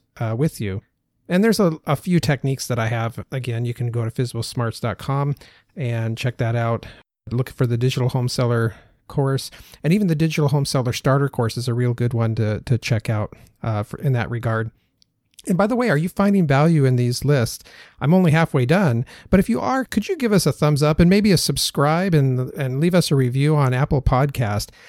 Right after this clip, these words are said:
That really helps us and helps with the algorithm. All right, let's keep going. Number six,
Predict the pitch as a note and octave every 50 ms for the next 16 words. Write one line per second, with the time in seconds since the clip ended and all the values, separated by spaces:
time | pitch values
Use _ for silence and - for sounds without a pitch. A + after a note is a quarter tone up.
0 | - - - G#3+ A#3 B3+ A3+ A3 A3 E3 B2 B2+ D#3+ D#3+ - - D3 C3 C3+ B2
1 | - C#3 B2+ A2+ C#3+ C#3+ - - - C3+ - - B2 A#2 A2 B2+ B2+ C3 B2 A#2
2 | A2 G#2+ G#2+ G#2 G2+ - - _ _ _ _ _ _ _ _ _ - B2 C3+ C3+
3 | A#2+ G#2 B2 D3 - - - D#3 C3+ - C3 B2+ A#2 G#2 F#2+ - _ _ _ _
4 | _ _ _ _ _ - C#3 D3+ F3+ E3 - - - D#3 A#2 E2+ - - - -